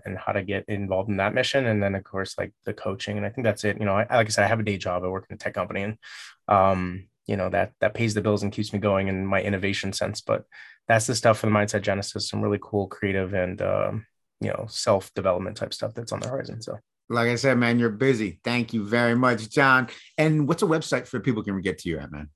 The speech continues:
Speaker 1: Uh, so the, the mindset genesis dot com. Um, like I said, it's a little bit under construction right now, but contact there. And, but if anything, just follow me on social. Usually it's like, uh, underscore,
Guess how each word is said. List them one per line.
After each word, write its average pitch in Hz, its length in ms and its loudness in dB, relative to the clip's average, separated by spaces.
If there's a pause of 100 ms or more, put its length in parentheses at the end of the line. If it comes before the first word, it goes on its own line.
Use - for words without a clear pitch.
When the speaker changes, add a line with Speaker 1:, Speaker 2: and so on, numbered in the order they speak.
(140)
Speaker 1:
Uh, 160 160 10
so 156 120 0
the, 151 300 6
the 139 180 6
mindset 156 460 6
genesis 151 380 2
dot 160 180 4
com. 120 300 0 (680)
Um, 110 220 0
like 117 120 -2
I - 0 -
said, 123 140 2
it's 113 120 -6
a 113 40 -8
little 123 120 0
bit 131 100 2
under 127 160 2
construction 120 400 -2
right 110 80 6
now, 107 200 4
but 104 180 -2
contact 110 500 -2
there. 104 300 2
And, 92 160 -8 (300)
but 135 160 8
if 135 200 4
anything, 160 320 6
just 127 180 0
follow 120 200 4
me 120 80 -2
on 110 100 0
social. 139 560 -2
Usually 110 320 0
it's 107 140 -2
like, 104 200 4
uh, 104 220 4
underscore, 117 720 2